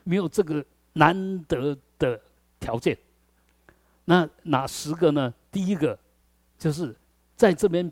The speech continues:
贫穷的众生很多，所以你可以透过布施来达到饶益。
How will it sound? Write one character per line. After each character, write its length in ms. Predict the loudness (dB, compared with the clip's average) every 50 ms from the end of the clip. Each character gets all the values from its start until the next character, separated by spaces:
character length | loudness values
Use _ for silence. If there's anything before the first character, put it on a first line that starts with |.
| -8 -12
贫 520 | -10 -6 -4 -4 -4 -4 -6 -8 -8 -10
穷 300 | -12 -10 -10 -10 -8 -8
的 80 | -10 -8
众 240 | -8 -8 -8 -8 -8
生 140 | -8 -8 -8
很 80 | -10 -12 -14 -16
多， 220 | -14 -14 -14 -14 -16 _ _ _ _ _ _ _ _ _ _ _ _ _ _ _ _ _
所 240 | 0 2 4 4 4
以 20 |
你 160 | 2 -2 -2
可 120 | 2 2 2
以 120 | 2 2
透 400 | -2 0 4 4 6 6 4 2
过 280 | 2 4 4 4 4 2
布 360 | -4 -6 -6 -4 -4 -4 -6
施 400 | -8 -10 -10 -8 -8 -8 -8 -10 -12 _ _ _ _ _ _ _ _
来 300 | -2 -2 -2 -2 -2 -6 -10 _
达 180 | -6 -4 -4 -4
到 160 | -4 -4 -6
饶 240 | -6 -8 -8 -8 -8
益。 140 | -10 -12